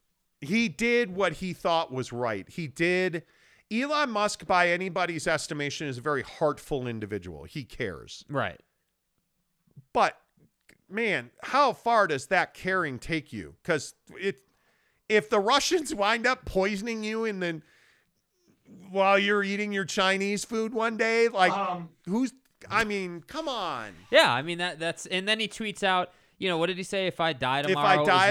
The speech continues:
Speaker 2: it was
Speaker 1: a
Speaker 2: nice knowing ya."
Speaker 1: suspicious death?
Speaker 2: <laughs> It
Speaker 1: Like,
Speaker 2: was nice
Speaker 1: he,
Speaker 2: knowing
Speaker 1: he
Speaker 2: ya.
Speaker 1: tweeted out, and I should look up what the tweet said.
Speaker 2: Like, I,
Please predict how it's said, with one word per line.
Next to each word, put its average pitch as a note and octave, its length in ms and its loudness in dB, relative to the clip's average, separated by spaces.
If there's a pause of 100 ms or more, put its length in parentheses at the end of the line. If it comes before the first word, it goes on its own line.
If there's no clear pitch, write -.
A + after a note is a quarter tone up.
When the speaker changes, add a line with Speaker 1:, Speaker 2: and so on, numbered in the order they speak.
Speaker 2:
it - 40 4
was - 140 -2
Speaker 1:
a G3 60 0
Speaker 2:
nice B2+ 60 2
knowing G#3+ 160 0
ya." G3 80 2
Speaker 1:
suspicious F#3 260 0 (100)
death? F#3+ 560 0
Speaker 2:
<laughs> - 520 -12
It D#3+ 60 -2
Speaker 1:
Like, F#3 160 4
Speaker 2:
was C3+ 80 -8
nice D3+ 240 0
Speaker 1:
he, - 80 -4
Speaker 2:
knowing D3+ 260 0
Speaker 1:
he G3+ 140 0
Speaker 2:
ya. - 60 -
Speaker 1:
tweeted A#3+ 520 -6
out, G3+ 280 2
and D#3+ 120 -4
I D3 80 0
should C3+ 180 -8
look D3 180 -6
up D3 140 -4
what D3 120 -6
the B2 80 -6
tweet D3 300 -8
said. C3 440 -4 (100)
Speaker 2:
Like, C4 220 -2
I, E3+ 180 -12